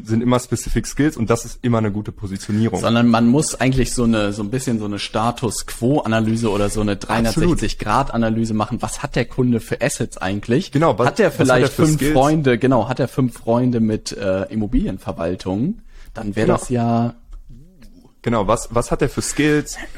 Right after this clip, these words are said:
Speaker 1: Was hat er für Cases abgewickelt? Was hat er für, äh, ne, für Projekte schon mal realisiert? Wo hat
Speaker 2: Ja.
Speaker 1: er Marktzugänge, ähm, die ihm, und, und das ist vor allem, das ist, wo der Wert halt auch entsteht, vieles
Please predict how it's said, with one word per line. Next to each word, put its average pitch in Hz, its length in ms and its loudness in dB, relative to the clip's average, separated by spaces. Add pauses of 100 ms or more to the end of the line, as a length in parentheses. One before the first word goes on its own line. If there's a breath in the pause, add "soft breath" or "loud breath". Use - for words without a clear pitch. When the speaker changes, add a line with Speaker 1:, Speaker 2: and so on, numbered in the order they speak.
(100)
Speaker 1:
Was - 220 -4
hat 127 160 -2
er 113 80 4
für 110 240 -2 (200)
Cases 139 460 0
abgewickelt? 120 640 -2
Was 107 140 -6
hat 117 100 -4
er 107 80 -2
für, 104 420 0 (300)
äh, - 60 -18 (120)
ne, 123 240 -2
für - 200 -12
Projekte 110 500 -2
schon 117 180 -6
mal 110 200 2
realisiert? 107 840 0 (360 loud breath)
Wo 117 160 0
hat 120 80 0
Speaker 2:
Ja. 110 80 0
Speaker 1:
er 92 80 -4
Marktzugänge, 123 960 0 (280 loud breath)
ähm, 107 180 -2
die 123 120 -2
ihm, 135 260 0
und, 117 140 -2
und 113 180 -4
das 139 160 -2
ist - 160 -6 (160)
vor 107 140 -2
allem, 113 220 0 (180)
das 117 160 -2
ist, 147 160 -4 (100)
wo 110 240 -6
der 104 160 0
Wert 117 220 0
halt 123 120 0
auch - 120 -10
entsteht, 117 340 -4
vieles 170 580 -4